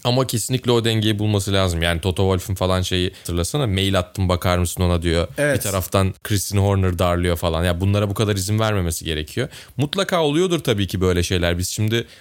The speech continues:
Speaker 1: bu sezondan itibaren fia ile takımların takım telsizi konuşmaları da yayına verildiği için ya da içeriden görüntüler ekrana verildiği için olaya daha fazla müdahil oluyoruz. Ama yine de Michael Masi'nin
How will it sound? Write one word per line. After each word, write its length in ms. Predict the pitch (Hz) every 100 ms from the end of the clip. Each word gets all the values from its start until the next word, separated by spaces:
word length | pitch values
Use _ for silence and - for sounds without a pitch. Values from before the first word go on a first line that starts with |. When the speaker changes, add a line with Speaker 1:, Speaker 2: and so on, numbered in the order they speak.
| -
Speaker 1:
bu 80 | 110
sezondan 460 | - 123 123 120 123
itibaren 580 | 120 113 117 117 123 123
fia 220 | 107 107
ile 140 | 110
takımların 600 | 104 107 110 107 110 117
takım 300 | - 95 135
telsizi 420 | 123 110 104 -
konuşmaları 640 | 107 110 101 - 104 104 113
da 240 | 113 90 -
yayına 360 | 87 92 95 98
verildiği 400 | 92 87 95 95
için 200 | - 82
ya 140 | 87
da 60 | 98
içeriden 500 | 95 98 92 101 98
görüntüler 400 | 98 95 104 101
ekrana 300 | 95 101 101
verildiği 280 | 98 98 127
için 240 | - 90 - -
olaya 280 | 87 107 101
daha 140 | 120
fazla 260 | 123 123 101
müdahil 360 | 85 82 78
oluyoruz. 420 | 76 76 92 165 -
Ama 180 | - 131
yine 200 | 175 185
de 160 | 147 185
Michael 380 | 156 123 123 143
Masi'nin 420 | 151 - 139 156